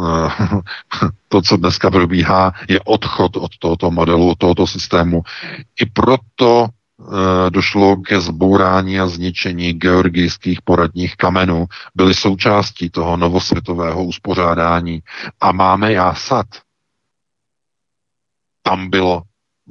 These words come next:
na té stéle, že v Georgii, na těch stélách bylo vyryto, že udržujte svět tak, aby bylo maximálně pět set milionů lidí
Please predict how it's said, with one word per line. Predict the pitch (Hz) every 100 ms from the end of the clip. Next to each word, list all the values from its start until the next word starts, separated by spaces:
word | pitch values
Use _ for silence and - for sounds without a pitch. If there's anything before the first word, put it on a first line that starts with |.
| 95 95
na | 92
té | - 90
stéle, | - - 98 95 95 92 87 80 - - -
že | 101 95 101 107 107 - 95
v | 87
Georgii, | 90 95 87 85 92 82 78 - - - -
na | 92
těch | 92 82
stélách | - - 90 85 85 82 80 - - _ _ _
bylo | 90 87 80
vyryto, | 95 92 92 95 90
že | 82 85 80 - _ _ _
udržujte | 104 95 87 90 87 92
svět | - 87 87 85 -
tak, | - 87 90
aby | 85 90 82 _ 87
bylo | 85 87 87
maximálně | 87 - 95 90 87 87 87
pět | - 85
set | - 87
milionů | 87 85 85 87
lidí | 87 82